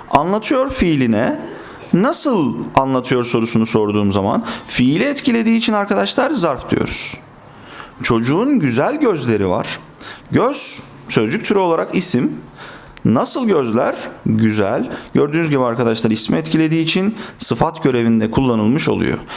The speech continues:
Demek ki zarflar fiillerle etkileşim içinde olan sözcüklerdir. Ama sıfatlar hatırlarsanız ismi niteleyen, ismi belirten sözcükler olarak karşımıza çıkıyordu.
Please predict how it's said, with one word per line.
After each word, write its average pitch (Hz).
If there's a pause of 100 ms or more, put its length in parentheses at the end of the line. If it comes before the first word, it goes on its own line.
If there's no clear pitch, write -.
(140)
Demek 226
ki 214
zarflar 135 (340)
fiillerle 123
etkileşim 107
içinde 95
olan 92
sözcüklerdir. - (200)
Ama 110
sıfatlar 123 (180)
hatırlarsanız 147 (180)
ismi 139
niteleyen, 120
ismi 135
belirten 120
sözcükler 113
olarak 131
karşımıza 117
çıkıyordu. -